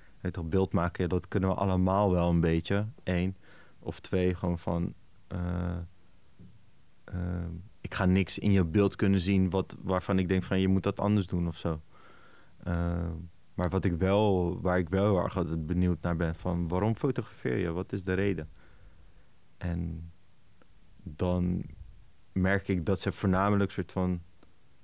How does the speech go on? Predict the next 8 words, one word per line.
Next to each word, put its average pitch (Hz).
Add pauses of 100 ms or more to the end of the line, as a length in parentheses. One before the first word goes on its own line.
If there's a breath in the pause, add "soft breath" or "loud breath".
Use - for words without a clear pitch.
(120)
op -
zoek -
zijn 95
naar 87 (2500)
iets -
wat 101
hun 101
vervult, -